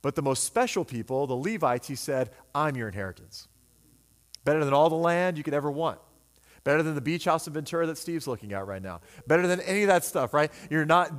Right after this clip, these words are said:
you don't want that anymore, do you? You have God. You don't need a beach house, Steve. Get over it. All right. You don't need that, right? It's way better than any of those things to know God. That's, that's the inheritance, is to have a relationship with him. And the reason is, if you get that beach house, Steve,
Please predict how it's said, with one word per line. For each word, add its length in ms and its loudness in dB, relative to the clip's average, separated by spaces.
you 80 -6
don't 180 2
want 200 0
that 120 -2
anymore, 280 -6
do 100 -2
you? 160 -2
You 140 2
have 300 4
God. 400 6
You 80 -6
don't 260 0
need 300 0
a 40 0
beach 260 -4
house, 240 -6
Steve. 360 -6
Get 120 0
over 300 4
it. 80 -14
All 80 4
right. 120 2
You 80 -2
don't 220 6
need 100 0
that, 120 2
right? 160 4
It's 160 2
way 380 6
better 300 6
than 160 2
any 140 0
of 60 2
those 200 2
things 240 -2
to 120 -2
know 380 4
God. 340 4
That's, 200 2
that's 380 0
the 120 -4
inheritance, 400 0
is 140 -8
to 60 -4
have 140 0
a 60 2
relationship 580 -2
with 140 -8
him. 220 0
And 120 -4
the 60 -2
reason 480 -4
is, 320 4
if 220 4
you 100 -2
get 180 0
that 180 4
beach 240 -4
house, 240 2
Steve, 360 -2